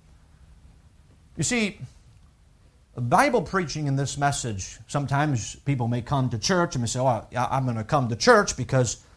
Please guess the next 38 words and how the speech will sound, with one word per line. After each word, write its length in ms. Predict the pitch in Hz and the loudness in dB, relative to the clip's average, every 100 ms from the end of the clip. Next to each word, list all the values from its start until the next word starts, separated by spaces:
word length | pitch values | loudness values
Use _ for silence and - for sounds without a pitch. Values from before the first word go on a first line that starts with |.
| - | -12
uh, 260 | - 107 104 101 - | -8 -6 -6 -10 -4
I 120 | 120 | 0
want 160 | 151 131 | 2 2
the 80 | |
preacher 360 | 127 233 - 185 | 2 2 4 0
to 180 | 143 117 | 0 -2
preach 340 | - 196 160 | 2 2 2
the 180 | - 117 | -2 -2
greatest 420 | 107 208 226 - | 4 4 4 2
message 380 | 135 240 247 214 | 6 6 6 4
I've 120 | 175 | 4
ever 180 | 214 143 | 4 4
heard 220 | 139 226 | 6 6
so 280 | - 156 127 - | 6 2 2 2
that 160 | - 185 | 4 6
he 100 | 214 | 6
can 180 | - 156 | 4 2
fix 320 | - 277 - | 6 4 4
me." 200 | 139 92 - - - - - - - - - - - - - - - - - - - - - | -4 -4 -10 -20 -20 -20 -20 -20 -20 -20 -20 -20 -20 -20 -20 -20 -20 -20 -20 -20 -20 -20 -8
And 120 | 123 | -2
the 40 | 165 | 0
truth 220 | 277 220 | 2 0
is, 140 | 180 | 0
I 100 | 156 | 0
can't 280 | 160 170 147 | -2 -4 -6
fix 280 | 104 - - | -8 -10 -10
you. 160 | 95 - - _ _ - - - - - | -12 -14 -20 _ _ -20 -20 -20 -20 -2
But 140 | 143 143 | 2 2
I 100 | 147 | 2
can 760 | - 226 247 226 151 131 147 131 | -4 -8 -4 -2 -2 -2 -4 -2
give 180 | 131 | 0
you 100 | 127 | 0
guidance 840 | 131 131 165 147 117 107 - - - _ _ _ _ - - | -2 0 0 0 -4 -6 -8 -12 -16 _ _ _ _ -20 -14
to 60 | - | -6
help 220 | 120 151 | -4 -4
you 80 | 147 | -6
fix 280 | 131 131 - | -6 -8 -10
yourself. 580 | 120 - 117 - - | -14 -12 -12 -14 -18